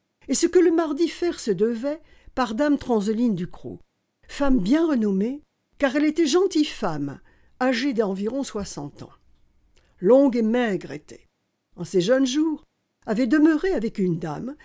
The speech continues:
qui savait partie de l'art de géomancie et rendait raison de plusieurs choses à venir, avec laquelle elle apprit moult d'auguries, dont depuis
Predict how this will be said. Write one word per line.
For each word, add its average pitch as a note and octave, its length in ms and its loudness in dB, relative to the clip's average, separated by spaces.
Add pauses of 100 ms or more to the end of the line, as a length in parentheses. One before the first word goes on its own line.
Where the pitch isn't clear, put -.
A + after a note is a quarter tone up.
(220)
qui D4+ 120 2
savait A3+ 320 -2
partie G#3 420 -6
de F#3+ 100 0
l'art F3+ 280 -2
de E3+ 120 -4
géomancie D#3+ 800 -6 (320)
et B3+ 100 2
rendait D#4+ 300 4
raison D4 440 2
de C4 80 2
plusieurs B3+ 460 0
choses F#3+ 260 -4
à F3+ 40 -4
venir, D#3 420 -8 (380)
avec C#4 260 0
laquelle F4 540 -2 (280)
elle C4 160 2
apprit D4+ 260 0
moult E4+ 300 4
d'auguries, D4+ 640 0 (500)
dont C4+ 320 6
depuis G#3 540 -6